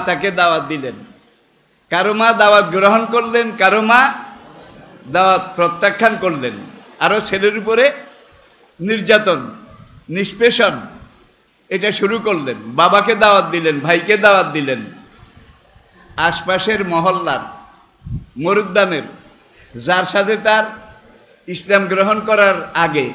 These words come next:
পূর্বে একটা সম্পর্ক ভালো ছিল, বন্ধুত্ব ছিল, রাত বিরাতে তার ঘরে গিয়ে তাকে ইসলামের দাওয়াত দিলেন। ঠিক কিনা বলেন? কতভাবে বিরোধিতা হয়েছে।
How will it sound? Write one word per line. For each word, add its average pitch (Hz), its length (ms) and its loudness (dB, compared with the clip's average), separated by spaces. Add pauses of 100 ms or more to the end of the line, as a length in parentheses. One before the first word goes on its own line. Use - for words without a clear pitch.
(160)
পূর্বে 175 440 -2 (680)
একটা 175 260 -4
সম্পর্ক 180 540 -4
ভালো 180 260 -2
ছিল, 180 280 -6
বন্ধুত্ব 170 520 -4
ছিল, 156 300 -6 (920)
রাত 180 300 2
বিরাতে 196 420 0
তার 180 260 0
ঘরে 202 260 0
গিয়ে 208 200 -2
তাকে 185 280 -2
ইসলামের 196 460 -2
দাওয়াত 185 320 0
দিলেন। 156 340 -4
ঠিক 202 200 -10
কিনা 226 200 -4
বলেন? 196 300 0 (2750)
কতভাবে 262 720 -4
বিরোধিতা 220 600 -6
হয়েছে। 165 480 -2